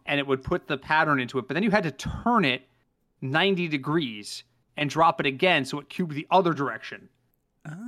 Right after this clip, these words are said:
Speaker 2: I see.
Speaker 1: Yeah. Yeah. So that, that's how
Speaker 2: Interesting.
Speaker 1: cubes,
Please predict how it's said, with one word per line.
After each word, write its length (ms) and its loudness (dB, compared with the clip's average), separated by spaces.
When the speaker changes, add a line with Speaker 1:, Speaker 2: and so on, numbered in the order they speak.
Speaker 2:
I 60 -10
see. 280 -8
Speaker 1:
Yeah. 360 4
Yeah. 260 0
So 280 0
that, 280 -2
that's 20 -10
how 80 4
Speaker 2:
Interesting. 60 2
Speaker 1:
cubes, 440 -4